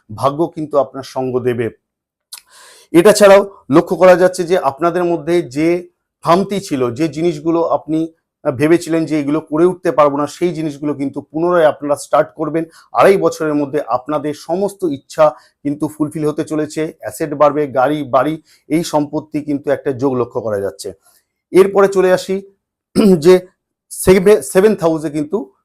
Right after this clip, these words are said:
দৃষ্টি প্রদান করবে শনিদেব। সেভেন্থ হাউসে আমরা কি বোঝাই? সেভেন্থ হাউসে আমাদের ম্যারিড লাইফ বোঝাই। ম্যারিড লাইফ আমরা প্রত্যেকেই জানি যে এই আড়াইটা বছরের ক্ষেত্রে, আড়াই বছরের স্বামী স্ত্রীর মধ্যে যে রিলেশন থাকার দরকার, যে রিলেশন স্বামী স্ত্রীর মধ্যে বরাবর হওয়া উচিত,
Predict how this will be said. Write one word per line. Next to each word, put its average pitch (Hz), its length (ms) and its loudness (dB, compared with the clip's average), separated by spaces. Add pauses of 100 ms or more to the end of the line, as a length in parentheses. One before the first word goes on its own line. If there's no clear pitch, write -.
(140)
দৃষ্টি 156 280 -4
প্রদান 143 260 -2
করবে 165 200 -6
শনিদেব। 104 420 -10 (300)
সেভেন্থ 196 380 4
হাউসে 190 200 6
আমরা 180 160 4
কি 180 160 -8
বোঝাই? 175 360 4 (280)
সেভেন্থ 180 360 0
হাউসে 175 220 0
আমাদের 165 260 -2
ম্যারিড 123 380 -4
লাইফ 107 200 -6
বোঝাই। 90 340 -14 (320)
ম্যারিড 160 300 0
লাইফ 185 220 2 (100)
আমরা 143 220 0
প্রত্যেকেই 160 480 -8
জানি 143 300 -2
যে 143 140 -6
এই 160 300 -6
আড়াইটা 160 400 -2
বছরের 131 420 -6
ক্ষেত্রে, 131 420 -8 (340)
আড়াই 143 260 0
বছরের 151 480 -6
স্বামী 147 280 -4
স্ত্রীর 160 220 -10
মধ্যে 139 260 -6
যে 143 200 -4
রিলেশন 135 440 -6
থাকার 123 340 -6
দরকার, 123 480 -4
যে 175 280 -2 (420)
রিলেশন 170 460 -2
স্বামী 143 260 -4
স্ত্রীর 139 200 -10
মধ্যে 135 320 -4
বরাবর 120 400 0
হওয়া 131 220 2
উচিত, 165 340 -2